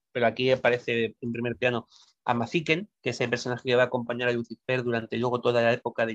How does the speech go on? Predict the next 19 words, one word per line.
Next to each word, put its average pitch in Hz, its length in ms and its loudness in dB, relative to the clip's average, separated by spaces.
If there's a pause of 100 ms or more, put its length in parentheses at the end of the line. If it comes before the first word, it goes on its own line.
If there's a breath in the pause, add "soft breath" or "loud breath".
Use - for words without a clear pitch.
de 110 640 -8
la 104 80 -8
colección 110 380 -6
de 120 80 -6
Mike 117 240 -4
Carey. 156 300 -4 (440 soft breath)
Está 117 440 2
Lilith, 139 420 0 (400)
está - 280 -4
descendiente 113 600 -6
de 110 80 -2
Lilith, 117 340 0 (520)
que 123 80 2
aquí 113 180 0
ya 120 120 6
vamos 117 300 0
a 113 60 2
ver 120 260 0
con, 113 680 -6